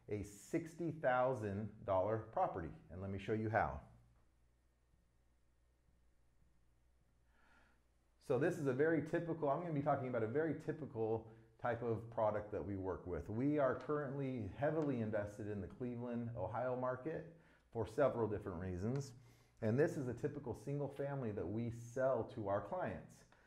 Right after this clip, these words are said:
This is the purchase price. And what you're gonna need as an investor is you're gonna need twenty percent down payment.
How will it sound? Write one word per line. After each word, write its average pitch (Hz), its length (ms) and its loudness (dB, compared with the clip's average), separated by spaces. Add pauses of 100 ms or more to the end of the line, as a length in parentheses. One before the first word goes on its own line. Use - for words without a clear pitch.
(240)
This 101 160 -2
is 113 120 0
the 120 80 2
purchase 139 400 -4
price. 160 380 0 (680)
And 113 480 2 (160)
what 127 280 4
you're 127 120 2
gonna 127 180 0
need 127 260 0
as 131 100 2
an 135 80 -2
investor 127 480 2
is 120 100 -2
you're 135 160 -2
gonna 131 160 -2
need 120 220 -2 (100)
twenty 123 240 -6
percent 117 340 -6
down 107 180 0
payment. 120 360 0